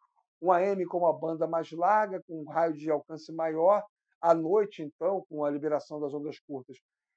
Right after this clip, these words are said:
eh, o rádio era, era, eh, chegava a outras cidades, outros estados do Brasil, ah, mas hoje em dia, com a internet, você pode ouvir,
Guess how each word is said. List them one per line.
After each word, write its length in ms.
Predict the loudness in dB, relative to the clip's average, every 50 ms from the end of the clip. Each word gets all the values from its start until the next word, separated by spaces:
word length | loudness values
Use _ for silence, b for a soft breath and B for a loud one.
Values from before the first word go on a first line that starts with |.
| _ -4
eh, 320 | 0 4 4 6 6 4 2 -2 _ -12
o 140 | -10 -4
rádio 300 | 0 2 2 2 2 0
era, 180 | -2 -2 -4 -4
era, 300 | -6 -8 -6 -6 -6 -8 -8 _ _ _ _ _ _ _
eh, 340 | -4 0 0 0 0 -2 -4 -10 -16 -18 -16
chegava 500 | -6 -4 -2 4 6 8 8 8 8 4
a 160 | 2 2 2
outras 380 | 2 4 2 2 0 -4 -10 -12
cidades, 440 | -12 -8 -2 2 4 4 4 2 0
outros 200 | -6 -12 -12 -16
estados 500 | -20 -18 -4 0 2 4 4 2 0 -4
do 80 | -8
Brasil, 560 | -4 -4 -4 -4 -4 -6 -6 -4 -4 -4 -4 -8 _ _ _ _ _ _ _ _ _ _ -2
ah, 260 | 2 4 6 6 6 6
mas 260 | 4 2 2 2 2
hoje 160 | -2 -4 -4
em 60 | -6
dia, 240 | -8 -4 -4 -4 -4
com 760 | -2 0 0 0 0 0 -2 -4 -6 -8 -10 -12 -12 -8 -6
a 80 | -6 -6
internet, 640 | -6 -4 -4 -4 -2 -2 -2 -4 -4 -6 -8 -12
você 220 | -12 -12 -12 -12 -8
pode 260 | -4 -4 -2 0 0
ouvir, 380 | -2 -2 -4 -6 -8 -8 -8